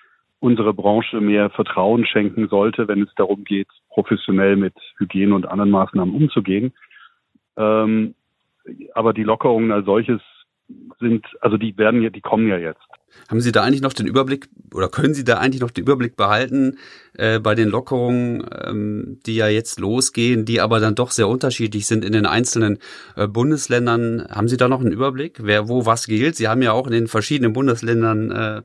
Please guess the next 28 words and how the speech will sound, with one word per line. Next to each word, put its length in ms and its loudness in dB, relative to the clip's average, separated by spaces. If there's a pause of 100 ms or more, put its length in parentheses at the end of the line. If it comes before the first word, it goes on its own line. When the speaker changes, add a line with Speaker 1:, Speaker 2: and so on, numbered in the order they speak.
(320)
Speaker 2:
Häuser. 320 2 (720)
Speaker 1:
Ja, 360 0 (540)
das 540 -4
ist 80 -16
schon 180 0
komplex. 500 -2 (160)
Also, 280 2 (360)
äh, 160 2 (600)
nun 220 0
muss 180 0
ich 200 -10
den 180 2
jetzt 240 -2
nicht 320 -2
in 160 2
allen, 500 0
allen 220 0
Details 400 0
haben. 320 2
Wir 100 2
haben, 420 0
ähm, 400 2
tolle 360 2 (440)
Direktoren 540 0
in 220 -2
allen 280 0
Häusern 540 2
und, 340 -4